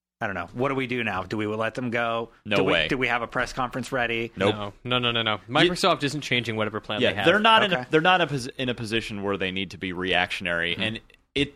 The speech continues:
Speaker 2: it would be a bad thing if they, if they went into reaction mode.
Speaker 1: Yeah.
Speaker 2: 'Cause that takes the focus off of them
Speaker 3: Yeah.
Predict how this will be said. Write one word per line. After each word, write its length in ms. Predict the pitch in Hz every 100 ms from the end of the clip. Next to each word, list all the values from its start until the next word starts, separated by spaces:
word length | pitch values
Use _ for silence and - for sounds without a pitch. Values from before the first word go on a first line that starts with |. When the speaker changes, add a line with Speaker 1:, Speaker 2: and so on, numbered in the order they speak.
| _
Speaker 2:
it 120 | - 175
would 240 | 202 151
be 440 | 160 147 135 123 110 _ _ _ _ _ -
a 80 |
bad 420 | 113 107 117 113 101
thing 440 | - 92 87 87
if 160 | 107 -
they, 240 | 107 95 90 - -
if 180 | 131
they 120 | - 123
went 180 | 123
into 240 | 123 113 120
reaction 640 | 104 110 104 95 - 101
mode. 380 | 87 80 69 - - -
Speaker 1:
Yeah. 300 | 123 104 110 -
Speaker 2:
'Cause 180 | - 120
that 400 | 131 139 - -
takes 320 | - 147 -
the 80 | -
focus 480 | - 123 117 113 -
off 240 | 110 107
of 220 | 107 87
them 440 | 92 104 95 90 87
Speaker 3:
Yeah. 220 | 101 92